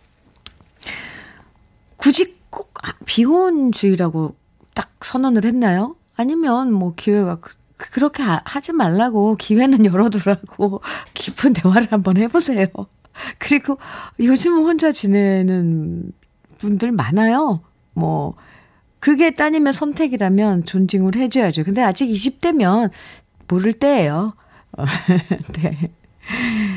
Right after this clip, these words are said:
이래도 저래도 어쨌거나, 아, 살아가야 할 사람은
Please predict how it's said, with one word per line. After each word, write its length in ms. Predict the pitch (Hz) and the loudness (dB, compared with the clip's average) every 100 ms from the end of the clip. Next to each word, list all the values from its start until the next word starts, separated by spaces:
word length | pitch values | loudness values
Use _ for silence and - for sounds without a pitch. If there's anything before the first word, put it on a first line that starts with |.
| 170 151 - - 339 - _ | -10 -18 -20 -20 -20 -20 _
이래도 440 | 302 302 359 339 349 | 2 4 4 4 2
저래도 460 | 240 180 180 180 165 | 2 2 2 0 -2
어쨌거나, 800 | 151 170 175 _ 190 202 311 381 - _ - | -4 -8 -12 _ -2 0 2 0 -6 _ -12
아, 800 | - 151 160 151 147 143 143 143 175 _ _ _ _ | -4 -2 0 -2 -4 -6 -6 -8 -12 _ _ _ _
살아가야 500 | - 330 370 370 320 | -2 2 4 4 4
할 80 | 302 | 2
사람은 720 | 277 214 196 226 302 285 | 2 2 4 2 2 -2